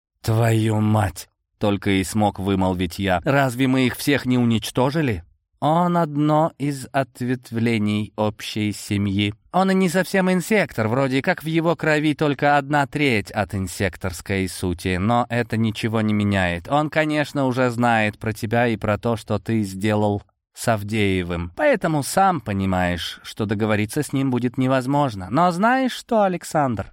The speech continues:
Землю тебе эту нужно купить, потому что наверняка Валиев попытается как-то тебе насолить в отместку за инсекторов. Думаю, он уже что-то задумывает.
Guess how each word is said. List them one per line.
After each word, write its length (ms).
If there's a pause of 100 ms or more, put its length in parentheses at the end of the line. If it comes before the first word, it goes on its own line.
Землю 500
тебе 400
эту 380
нужно 500
купить, 440
потому 360
что 180
наверняка 640
Валиев 560
попытается 880
как-то 380
тебе 300
насолить 800
в 100
отместку 720
за 180
инсекторов. 840
Думаю, 460
он 180
уже 200
что-то 320
задумывает. 840